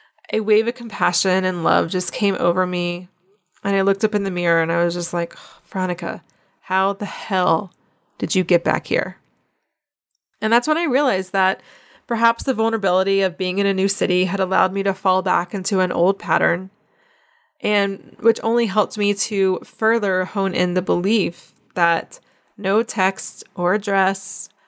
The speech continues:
or dress size or anything cute or savvy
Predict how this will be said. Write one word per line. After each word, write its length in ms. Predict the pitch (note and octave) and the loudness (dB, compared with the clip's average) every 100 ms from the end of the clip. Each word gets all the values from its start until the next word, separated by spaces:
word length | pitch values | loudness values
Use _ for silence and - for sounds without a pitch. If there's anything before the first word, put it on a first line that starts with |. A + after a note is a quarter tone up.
| _ _ _ | _ _ _
or 240 | F3+ F#3 | 0 0
dress 340 | F#3+ G3 G3 - | 0 0 0 0
size 840 | - C4+ G#3 F#3+ F#3+ G3 G3+ - _ _ _ - | 0 2 2 0 -2 -4 -6 -12 _ _ _ -4
or 560 | G3 F#3+ F#3 F3+ - - - | 0 2 2 0 -2 -10 -4
anything 380 | A3 A3 A#3 G#3+ | -2 0 0 -2
cute 320 | - G#3 G#3 | 0 2 2
or 120 | F#3 | 0
savvy 640 | - F#3+ G3 F#3+ F3+ F3+ | 0 2 2 0 -2 -2